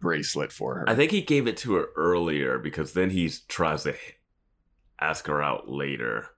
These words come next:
Speaker 2: right before, right before the driver's ed thing, right?
Speaker 1: Yeah.
Speaker 2: So at some
Speaker 1: Yeah.
Speaker 2: point he gives
Speaker 1: Yeah, at some point he gives her a bracelet that says, like, "Yours always" or something.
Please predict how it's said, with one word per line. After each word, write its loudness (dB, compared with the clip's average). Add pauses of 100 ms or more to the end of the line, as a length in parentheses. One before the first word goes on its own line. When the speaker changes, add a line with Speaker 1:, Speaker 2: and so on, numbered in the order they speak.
(200)
Speaker 2:
right 0
before, 0 (200)
right 6
before 4
the 0 (400)
driver's 0
ed -2
thing, -6 (500)
right? -4 (160)
Speaker 1:
Yeah. 4
Speaker 2:
So 6
at 8
some 6
Speaker 1:
Yeah. 2
Speaker 2:
point 6
he 0
gives 2 (360)
Speaker 1:
Yeah, 6
at 4
some 4
point 6
he 6
gives 6
her 6
a 6
bracelet 4
that 2
says, 4
like, 4
"Yours 4
always" 4
or 0
something. 0